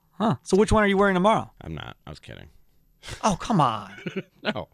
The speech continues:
Speaker 1: That would be good.
Speaker 2: I'd be uncomfortable here all day.
Speaker 1: Yeah, that'd be good.
Speaker 2: To be
Speaker 1: You'll
Speaker 2: on the
Speaker 1: do,
Speaker 2: radio.
Speaker 1: you'll do a better show.
Speaker 2: I would dress better if we had, you know, like what they have down at the Score with their, their, like, their whole broad-, their whole, like, video broadcast, the Score down in Chicago.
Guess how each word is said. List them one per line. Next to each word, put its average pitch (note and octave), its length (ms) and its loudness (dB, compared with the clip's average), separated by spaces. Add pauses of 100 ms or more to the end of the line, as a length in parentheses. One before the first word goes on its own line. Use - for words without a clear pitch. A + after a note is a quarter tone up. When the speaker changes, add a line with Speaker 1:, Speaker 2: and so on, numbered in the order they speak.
(140)
Speaker 1:
That C4+ 100 4
would C#4+ 80 2
be C#4+ 140 2
good. D#4+ 200 4
Speaker 2:
I'd - 280 -6
be F2+ 100 -8
uncomfortable F#2 560 -12
here A#2 220 -2
all - 80 2
day. C#5 360 6
Speaker 1:
Yeah, C#4+ 260 6
that'd C4 180 -2
be D4+ 80 4
good. A#3+ 240 4
Speaker 2:
To F3 80 -2
be C#3 140 2
Speaker 1:
You'll C#3 120 8
Speaker 2:
on E4 80 4
the A2 60 0
Speaker 1:
do, F4+ 160 6
Speaker 2:
radio. - 260 2
Speaker 1:
you'll F#4+ 120 4
do F4+ 180 6
a - 20 2
better F4 260 4
show. E4+ 600 6
Speaker 2:
I E3 100 10
would A#3+ 140 6
dress A3 180 4
better C#3 300 4
if G2+ 120 -2
we A2 120 0
had, G2+ 320 0
you A2+ 100 -6
know, F2+ 240 -4 (100)
like A2+ 140 -4
what A#2+ 140 -2
they A#2 80 6
have B2+ 140 4
down B2+ 180 2
at B2+ 60 -10
the A#2+ 60 -8
Score C#3+ 300 -2
with C3+ 140 -4
their, G2+ 180 -2 (100)
their, G#2+ 200 -4
like, G2 320 -4
their G2+ 100 -4
whole G#2 140 -2
broad-, G2+ 260 -2
their G2 120 -4
whole, G2+ 120 -4
like, F#2 160 -6
video D3 320 -2
broadcast, F3+ 640 0 (140)
the G#2 60 -10
Score C#3+ 260 -2
down B2+ 160 -2
in B2 40 -8
Chicago. C3+ 460 -4